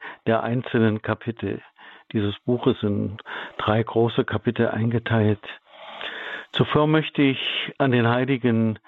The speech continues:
Papst Johannes Paul den Zweiten erinnern,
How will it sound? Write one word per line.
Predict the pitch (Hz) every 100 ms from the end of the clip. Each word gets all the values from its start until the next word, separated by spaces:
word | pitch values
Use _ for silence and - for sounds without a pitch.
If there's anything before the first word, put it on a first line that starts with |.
| - - -
Papst | - 123 - -
Johannes | 120 127 -
Paul | 123 120
den | 113 120 117 -
Zweiten | - 113 151 - 117
erinnern, | 113 - 117 139 143